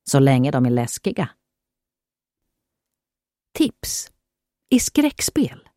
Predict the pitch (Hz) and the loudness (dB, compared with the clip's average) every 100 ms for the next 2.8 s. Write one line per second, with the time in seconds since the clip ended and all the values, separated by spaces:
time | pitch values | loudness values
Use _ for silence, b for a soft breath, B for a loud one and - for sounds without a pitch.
0 | - 156 135 - 151 - - 247 139 - | 2 2 2 2 0 0 -2 0 0 0
1 | 208 - 254 285 - - 143 - 202 135 | 0 0 -2 -2 -4 2 2 4 4 6
2 | 127 131 131 127 156 190 135 135 | 4 4 4 4 4 4 2 -4